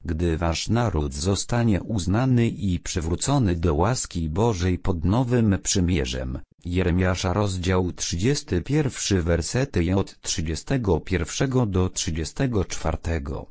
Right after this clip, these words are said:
„I gdy książęta po całej ziemi pod zarządem Mesjasza będą izraelscy,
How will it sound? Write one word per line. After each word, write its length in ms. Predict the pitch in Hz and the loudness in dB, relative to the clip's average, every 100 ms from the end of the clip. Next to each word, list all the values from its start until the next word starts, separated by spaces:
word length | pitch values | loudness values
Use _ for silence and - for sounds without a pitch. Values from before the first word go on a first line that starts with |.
| - - | -20 -8
„I 200 | 90 90 | -2 0
gdy 260 | 80 78 82 | 0 -2 -2
książęta 800 | - - 82 78 120 131 117 107 | -2 -2 0 2 2 2 0 -2
po 180 | - 107 | 0 0
całej 400 | 90 73 80 73 | 0 0 0 0
ziemi 420 | 90 113 113 101 | 2 2 2 0
pod 280 | - 95 80 | 0 0 0
zarządem 920 | 76 71 85 135 120 87 78 76 73 | -2 0 0 2 2 2 2 0 0
Mesjasza 800 | 78 - - 76 73 - 82 78 | 0 0 0 0 0 -2 -2 -2
będą 540 | 82 143 147 131 127 | 2 4 4 4 2
izraelscy, 1000 | 87 76 90 104 113 107 104 - - 67 | 0 -2 0 0 2 0 0 -2 -2 -4